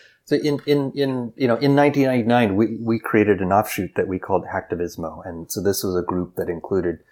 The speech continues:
uh, not just hackers, but also lawyers and activists. And Oxblood Ruffin, who's a C D C member in particular, was kind of leading, leading this effort, um, especially to develop tools designed to help dissidents in, in repressive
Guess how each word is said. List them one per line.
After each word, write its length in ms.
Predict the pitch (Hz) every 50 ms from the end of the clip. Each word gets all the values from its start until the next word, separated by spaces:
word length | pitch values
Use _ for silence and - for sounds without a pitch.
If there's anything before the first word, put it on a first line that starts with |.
| - - - - - _ _ _
uh, 260 | - 92 90 87 82 - -
not 140 | - -
just 140 | - 117 -
hackers, 360 | - 110 92 - - 98 87
but 140 | - - 95
also 240 | 101 98 95 - 98
lawyers 460 | 85 87 90 87 90 90 87 87 85
and 80 | 85 80
activists. 840 | 80 82 - - 87 85 80 76 - - - - - - - - - -
And 400 | 92 87 85 82 82 82 - - _ _ _ _ _ _ _ _
Oxblood 460 | - 98 95 - - - 101 85 80
Ruffin, 460 | 87 85 85 - - 87 82 80 82 - _ -
who's 120 | 90 87
a 40 | 87
C 160 | 85 - -
D 60 | 85 82
C 180 | - - 90
member 280 | 82 85 85 82 82 92
in 160 | - 98 92
particular, 580 | - - - 156 160 - 107 90 87 85 80 80
was 440 | 85 87 85 82 82 80 - - - _ _ _ _ _
kind 200 | - - 95 92
of 120 | 87 87
leading, 460 | 87 87 92 98 - 90 85 85 85 -
leading 300 | 107 104 104 107 98 92
this 200 | 90 85 - -
effort, 360 | 92 90 - - 87 87 - _ _
um, 320 | 92 92 87 85 82 87 85
especially 440 | 98 - - 135 123 120 - 131 110
to 400 | - - - 107 101 101 95 - _ _ _ _ _ - _ _ _ _ _ _ -
develop 360 | 127 117 139 - 107 107 -
tools 480 | - - 165 147 139 135 123 120 117
designed 360 | - 120 110 110 117 117 117 104
to 60 | 98
help 180 | 110 107 - -
dissidents 600 | - 104 - - 87 80 - - - - - - -
in, 240 | 107 95 90 87 87 107
in 140 | 98 92
repressive 540 | 87 87 85 - - 90 85 - - 87 78